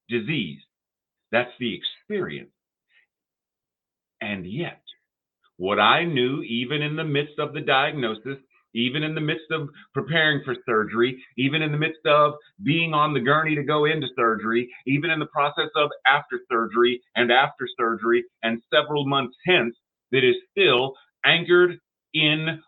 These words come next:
with, and as wholeness. See, we think that death and all of these other things and experiences somehow reduce or deny our wholeness,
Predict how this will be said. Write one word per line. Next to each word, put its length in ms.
with, 280
and 200
as 360
wholeness. 600
See, 100
we 280
think 240
that 320
death 280
and 140
all 280
of 80
these 260
other 380
things 360
and 160
experiences 840
somehow 640
reduce 680
or 120
deny 840
our 180
wholeness, 500